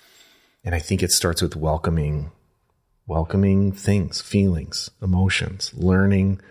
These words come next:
to ride that wave up and down until we're no longer fighting it, so it can be transformed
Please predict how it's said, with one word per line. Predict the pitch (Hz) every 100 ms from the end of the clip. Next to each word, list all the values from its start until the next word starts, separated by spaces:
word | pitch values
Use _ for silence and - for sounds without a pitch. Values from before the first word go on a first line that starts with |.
| _
to | -
ride | 87 80 78 87
that | 104 110 87
wave | 95 87 87 110 - _ _ _ _ _
up | 82 196 214 -
and | 104 92
down | 87 82 82 82 82 _ _ _ _ _ _ _ _ -
until | 82 - 85 80 80 71 - _ _ _ -
we're | 87
no | 85 82
longer | 82 80
fighting | - 87 87 82
it, | 62 -
so | - 80 73
it | 82 -
can | 87
be | 78 82
transformed | 82 - 76 - - 65 65 - -